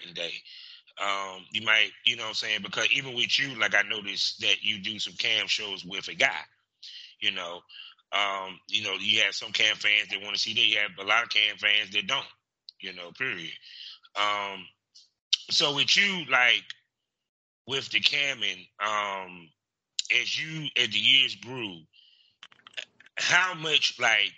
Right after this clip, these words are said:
did you invest in your shows and your performance on the cams? 'Cause I know a lot of girls usually keep a shitload of toys and different outfits, and I'm really loving you in this Ch-, Chicago Cubs, uh, baseball,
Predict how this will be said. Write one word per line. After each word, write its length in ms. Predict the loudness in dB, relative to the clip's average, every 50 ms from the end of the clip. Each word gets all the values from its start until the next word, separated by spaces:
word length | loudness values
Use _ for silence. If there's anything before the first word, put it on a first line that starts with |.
| -16 -20 _ _ _ -2
did 260 | -2 -2 -2 -2 -2
you 320 | -2 -4 -4 -6 -8 -6 -4 -2 -2 -2
invest 720 | -2 -2 0 2 2 4 2 2 0 -2 -4 -6 -8 -8 -2 0
in 500 | 2 2 2 0 -2 -6 -10 -14 -16 -18 -18
your 180 | -16 -8 -2 0
shows 1080 | 2 2 2 0 -2 -4 -4 -4 -6 -8 -10 -10 -10 -12 -12 -12 -12 -12 -12 -14 -16 _ _ _ _ _ -8
and 100 | -2 4 4
your 120 | 4 4
performance 540 | 2 -4 -10 -6 -6 -4 -4 -2 -2 -2 -2
on 140 | -4 -6 -8
the 60 | -4
cams? 640 | -4 -4 -4 -6 -12 -14 -16 -18 _ -18 -18 -18 -18 _ _ -20 -20 -20 -20 -20 -20 -18 -10
'Cause 160 | -6 -2 0 2
I 80 | 2
know 180 | 4 4 4 4
a 40 | 6
lot 200 | 6 4 4 2
of 60 | -2
girls 240 | -8 -8 -6 -6 -4
usually 240 | -4 -4 -4 -4 -6
keep 180 | -6 -6 -6 -4
a 40 | 0
shitload 520 | 2 4 4 4 4 4 2 0 -2 0
of 60 | 0
toys 640 | 0 -2 -2 -4 -6 -8 -10 -10 -10 -10 -10 -10 -10 -12
and 260 | -12 -12 -12 -10 -4
different 300 | -4 -4 -4 -2 0 2
outfits, 580 | 2 2 2 0 -4 -6 -6 -4 -4 -6 -6 -6 -8
and 360 | -8 -8 -6 -6 -8 -10 -14 -16 -18 -16 -16 -14 -8 -6 -4
I'm 120 | -2 2
really 180 | 2 2 4 4
loving 340 | 2 2 2 2 0 0
you 140 | -2 -2 -2
in 120 | -2 0 0
this 140 | 0 0
Ch-, 240 | 0 0 -4 -4 -4 -4
Chicago 500 | -4 -2 0 2 2 2 0 -2 -6 -10
Cubs, 480 | -8 -6 -6 -4 -4 -6 -6 -8 -10 -10
uh, 120 | -10 -12 -6
baseball, 720 | 0 2 2 2 2 -2 -6 -8 -8 -8 -10 -12 -16